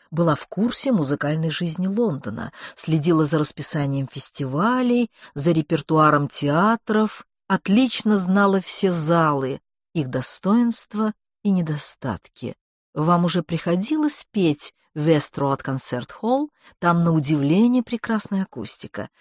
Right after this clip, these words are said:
Даже в последних рядах слышно изумительно. Довольно метко судила об исполнителях.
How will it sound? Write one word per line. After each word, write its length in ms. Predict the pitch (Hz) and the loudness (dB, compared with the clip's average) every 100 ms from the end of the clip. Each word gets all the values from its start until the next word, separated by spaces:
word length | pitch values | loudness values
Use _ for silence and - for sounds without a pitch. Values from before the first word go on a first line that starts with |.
| - | -12
Даже 240 | 147 165 160 | -2 0 0
в 120 | - | -2
последних 680 | 160 - 165 196 190 202 - | -4 -4 0 0 2 0 0
рядах 400 | 214 202 262 - | -2 0 -2 -2
слышно 480 | - 123 120 - 120 | -6 -6 -8 -6 -8
изумительно. 840 | 120 117 113 - - - - 67 - _ _ _ - | -8 -8 -10 -12 -14 -14 -16 -16 -20 _ _ _ -4
Довольно 460 | 180 185 196 196 | 0 2 2 2
метко 520 | 196 185 156 120 - 110 | 2 2 -2 -4 -10 -8
судила 500 | - 127 127 123 123 | -6 -4 -4 -4 -2
об 120 | 123 | -4
исполнителях. 1040 | - 127 120 143 220 - 226 220 - | -6 -8 -6 -2 -2 -2 -4 -4 -6